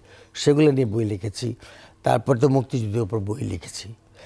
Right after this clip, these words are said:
এবং প্রতি বছর বাংলা একাডেমিতে যে বইমেলা হয়, এই তো এই আগামীতে বইমেলা হবে, সেখানে আমরা একটা স্টল নেই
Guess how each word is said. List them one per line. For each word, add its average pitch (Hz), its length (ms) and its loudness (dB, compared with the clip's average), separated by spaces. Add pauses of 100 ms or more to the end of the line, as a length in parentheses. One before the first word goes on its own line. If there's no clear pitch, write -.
(140)
এবং 135 380 2
প্রতি 147 300 4
বছর 135 380 2
বাংলা 110 360 0
একাডেমিতে 123 420 0
যে 117 80 0
বইমেলা 139 520 4
হয়, - 220 -14 (540)
এই 160 100 6
তো 151 140 2
এই 143 120 8
আগামীতে 117 520 2
বইমেলা 113 400 0
হবে, 98 220 -4
সেখানে 139 380 2
আমরা 131 180 0
একটা - 160 -4
স্টল 139 360 4
নেই 101 240 -6